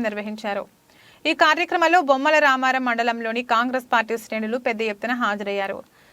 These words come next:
చీకటి మామిడి గ్రామం నుండి భారీ ర్యాలీ నిర్వహించారు. ఈ ర్యాలీలో బొమ్మల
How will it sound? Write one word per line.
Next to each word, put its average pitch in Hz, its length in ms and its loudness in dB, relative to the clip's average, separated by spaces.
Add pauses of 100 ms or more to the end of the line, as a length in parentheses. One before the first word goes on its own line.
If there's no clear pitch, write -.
(160)
చీకటి 359 420 2
మామిడి 285 300 2
గ్రామం 247 380 2
నుండి 240 180 -2 (140)
భారీ 233 340 2
ర్యాలీ 220 280 0
నిర్వహించారు. 202 600 -8 (580)
ఈ 311 200 2
ర్యాలీలో 311 340 4 (100)
బొమ్మల 277 260 4